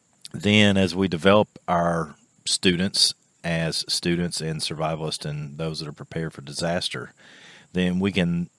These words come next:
w-, well, we start off day one teaching them how to critically think and how to look at information and,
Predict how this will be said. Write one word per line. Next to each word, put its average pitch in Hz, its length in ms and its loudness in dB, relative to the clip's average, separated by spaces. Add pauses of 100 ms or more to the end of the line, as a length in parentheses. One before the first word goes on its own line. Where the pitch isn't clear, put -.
(120)
w-, 92 240 -4
well, 90 260 2
we 107 100 2
start 131 260 6
off 90 220 6
day 85 180 2
one 82 280 -2
teaching - 300 -6
them 78 180 -4
how 80 120 -4
to 73 60 -8
critically 73 380 -8
think 73 440 -8 (600)
and 76 400 -4
how 98 180 4
to 80 120 2
look 90 220 -2
at 90 60 -2
information 82 720 -2
and, 69 260 -8